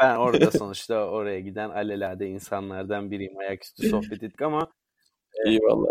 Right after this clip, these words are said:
Speaker 2: gayet
Speaker 1: yani
Speaker 2: güzel
Speaker 1: şimdi
Speaker 2: olmuş.
Speaker 1: o tesisleri gördük ve Nadal oradaki her şeyi kullanıyor ve oranın kalitesi de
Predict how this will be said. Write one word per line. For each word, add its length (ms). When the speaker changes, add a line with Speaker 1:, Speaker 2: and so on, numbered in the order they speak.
Speaker 2:
gayet 200
Speaker 1:
yani 80
Speaker 2:
güzel 120
Speaker 1:
şimdi 120
Speaker 2:
olmuş. 180
Speaker 1:
o 80
tesisleri 680
gördük 480
ve 220
Nadal 280
oradaki 420
her 100
şeyi 260
kullanıyor 680
ve 200
oranın 340
kalitesi 640
de 240